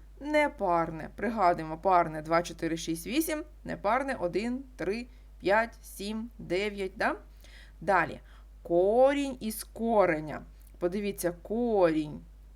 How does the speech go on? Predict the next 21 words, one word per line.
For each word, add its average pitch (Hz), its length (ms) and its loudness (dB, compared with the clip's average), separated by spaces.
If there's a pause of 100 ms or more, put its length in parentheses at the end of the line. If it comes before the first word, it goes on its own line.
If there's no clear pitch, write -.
(520)
степеня 165 680 -2
k 175 240 2 (400)
із 196 260 -8 (220)
корінь 208 720 2
n-ного 190 460 0
степеня 170 600 -2
із 175 360 -8
а 247 240 2 (120)
можемо 247 560 0
записати 208 680 -2
як 180 260 -2 (140)
корінь 233 840 2 (420)
і 269 140 -2
перемножити 269 880 2
k 226 280 4
на 214 180 2
n, 170 380 0
да? 240 240 4 (300)
Із 403 320 -2
виразу 196 720 -2
а. 151 180 -4